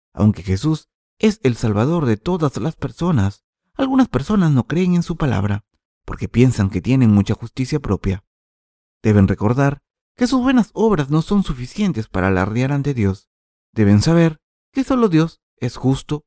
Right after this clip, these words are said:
y bueno. Mis queridos hermanos,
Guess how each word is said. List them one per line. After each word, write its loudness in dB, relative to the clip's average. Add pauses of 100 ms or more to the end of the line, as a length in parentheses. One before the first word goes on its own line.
(160)
y -2
bueno. 2 (840)
Mis 2
queridos 2
hermanos, 0